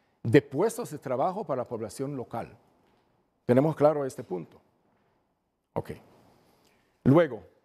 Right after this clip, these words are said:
la Franja de Gaza es una zona autoabastecida. Tienen pozos ahí de petróleo, tienen quinientos mil toneladas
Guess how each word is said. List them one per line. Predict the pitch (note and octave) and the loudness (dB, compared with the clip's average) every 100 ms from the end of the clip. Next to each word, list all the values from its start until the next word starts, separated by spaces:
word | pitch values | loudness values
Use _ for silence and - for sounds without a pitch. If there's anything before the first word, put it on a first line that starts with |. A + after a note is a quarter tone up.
| _ | _
la | C3+ | -10
Franja | F3+ A3+ A3+ | -8 -8 -8
de | D#3+ | -8
Gaza | F3+ F3+ C#3+ | -10 -10 -12
es | - | -10
una | D#3 | -10
zona | - D#3+ D#3 D#3 - | -8 -6 -4 -6 0
autoabastecida. | D#3 F3 - E3+ - - A#2 A2 - F2+ G#2+ F#2+ D2 _ _ _ _ _ _ _ _ _ _ _ | 0 2 -2 -10 -12 -12 -10 -10 -10 -10 -10 -10 -16 _ _ _ _ _ _ _ _ _ _ _
Tienen | C#3+ C#3+ C#3+ C#3+ | 4 4 0 -4
pozos | C#3+ D3 C#3 C#3 A#2 | -4 -4 -2 -4 -4
ahí | B2 | -4
de | B2+ | -4
petróleo, | A#2+ - B2 C3 C3 C3+ - _ _ _ _ _ - | -8 -6 -2 -2 -4 -8 -14 _ _ _ _ _ 4
tienen | D3+ F3 | 4 4
quinientos | E3+ F3 D3+ E3+ E3 D#3 - | -2 -2 0 0 -2 -4 -4
mil | F3 G#3 A3 | 0 0 2
toneladas | - F3+ E3+ E3 E3+ F3 D#3+ D3+ C3 - - | 2 0 0 0 0 0 -2 -4 -6 -12 -14